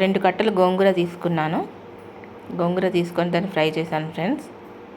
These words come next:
ఒక గుప్పెడు నువ్వులు తీసుకున్నాను. నువ్వులు పచ్చివాసన పోయి చిటపటలాడాలి.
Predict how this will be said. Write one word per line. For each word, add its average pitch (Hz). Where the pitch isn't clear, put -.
ఒక 180
గుప్పెడు 190
నువ్వులు 214
తీసుకున్నాను. 175
నువ్వులు 196
పచ్చివాసన 180
పోయి 165
చిటపటలాడాలి. 165